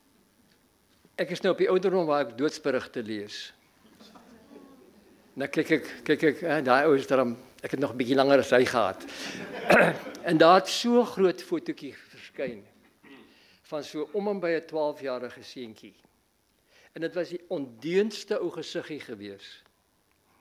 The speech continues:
En ek het bewoog geraak dat dit so 'n mooi kind kan doodgaan.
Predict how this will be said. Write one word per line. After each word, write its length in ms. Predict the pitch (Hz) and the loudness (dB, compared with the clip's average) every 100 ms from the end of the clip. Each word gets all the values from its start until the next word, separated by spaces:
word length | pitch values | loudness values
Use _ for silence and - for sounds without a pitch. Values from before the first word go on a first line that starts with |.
| _ - | _ -12
En 80 | 156 | -8
ek 80 | |
het 140 | 170 123 | -6 -4
bewoog 560 | 143 113 139 165 135 - | -6 -6 -4 -2 -4 -8
geraak 420 | 95 - _ - _ _ _ _ _ _ _ | -16 -18 _ -20 _ _ _ _ _ _ _
dat 120 | 147 131 | -12 -12
dit 160 | 165 | -12
so 280 | - 196 196 | -6 0 2
'n 60 | 175 | 0
mooi 180 | 143 135 131 | -4 -8 -6
kind 240 | 139 117 | -10 -10
kan 200 | 143 123 | -12 -12
doodgaan. 460 | 110 110 - - | -12 -14 -14 -20